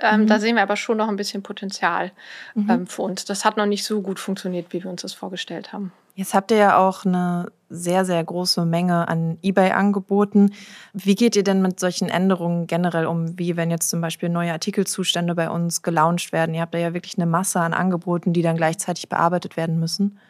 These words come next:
Speaker 1: Das hängt immer so ein bisschen damit zusammen, welche Änderungen jetzt passieren. Bei den Artikelzuständen zum Beispiel war
Speaker 2: Mhm.
Speaker 1: das glücklicherweise sehr einfach für uns, weil wir die selber für unseren eigenen Shop ja schon etwas länger benutzen.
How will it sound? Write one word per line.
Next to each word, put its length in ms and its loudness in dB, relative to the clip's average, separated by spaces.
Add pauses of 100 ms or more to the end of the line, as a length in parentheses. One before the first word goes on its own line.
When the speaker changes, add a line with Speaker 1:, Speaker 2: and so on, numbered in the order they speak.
(140)
Speaker 1:
Das 220 -4
hängt 180 0
immer 200 0
so 60 -4
ein 120 -6
bisschen 540 0
damit 300 0
zusammen, 440 2
welche 300 0
Änderungen 500 -4
jetzt 480 -10
passieren. 600 -2
Bei 140 4
den 160 -4
Artikelzuständen 1080 -4
zum 140 -6
Beispiel 300 -4
war 100 2
Speaker 2:
Mhm. 40 6
Speaker 1:
das 220 0 (400)
glücklicherweise 640 2 (440)
sehr 260 2
einfach 340 0
für 140 -2
uns, 360 0
weil 160 2
wir 60 -2
die 120 -8
selber 280 2
für 140 -6
unseren 200 -4
eigenen 320 -4
Shop 260 -10
ja 120 -8
schon 160 -8
etwas 280 -12
länger 220 -6
benutzen. 720 -2